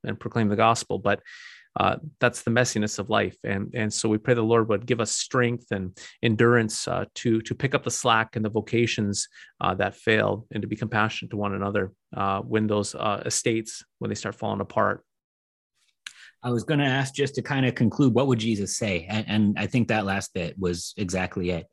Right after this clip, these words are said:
Speaker 2: Um, I, I, I can't ask any more, uh, of that. So, uh, our, our Lord would say, you know, if you're in the family,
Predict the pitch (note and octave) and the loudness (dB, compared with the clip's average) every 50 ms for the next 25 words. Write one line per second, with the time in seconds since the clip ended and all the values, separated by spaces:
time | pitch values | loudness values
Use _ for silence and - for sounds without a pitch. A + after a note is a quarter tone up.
0 | _ _ _ - - - - _ _ - - F#2 F2+ F2 F2 F2 E2+ E2 - F#2+ | _ _ _ -20 -20 -20 -20 _ _ -6 -2 0 0 0 0 0 0 0 -2 -2
1 | D#2+ D2+ F#2 - - G2 F#2+ - - A2 G2 F2+ G2+ G2 F2 - - D#2 G#2 G#2+ | -2 -2 -2 -2 -4 -4 -4 -4 -2 -2 0 0 0 0 -2 -2 -4 -2 0 2
2 | G#2 F#2+ F#2+ F#2 F#2+ F#2 F#2 F#2 - - F2+ F2+ E2+ E2 F2 F2+ E2 E2+ F2 F2+ | 4 4 4 4 2 2 2 0 0 -2 -2 -4 -2 -2 -2 -2 -2 -2 0 0
3 | F2+ E2+ E2+ - - - G2+ F#2+ F#2+ F#2+ F2+ - F#2 G2+ G#2 - A2 A2 A2 - | 0 -2 -2 -4 -4 0 0 2 2 0 0 0 0 0 0 0 0 0 0 0
4 | A#2 A2+ G#2+ G#2+ A2 A2+ A2 G2+ G#2 F#2+ E2 - - G#2 B2 A#2+ F2+ D#2+ - - | 2 2 4 4 4 4 4 4 2 2 0 -2 -4 -2 -2 -2 -2 -4 -4 -4
5 | G#2 F#2+ F#2 F2+ F#2 F#2+ G2 F2 - - G#2 G2 G2+ G2+ F2+ - - F2+ F#2+ G2+ | -4 -2 -2 -2 -2 -2 -2 -4 -2 -2 0 2 2 2 0 0 -4 -4 -2 0
6 | G#2 G2+ F2 F2 F2 F2 - | 2 2 2 0 -2 -4 -6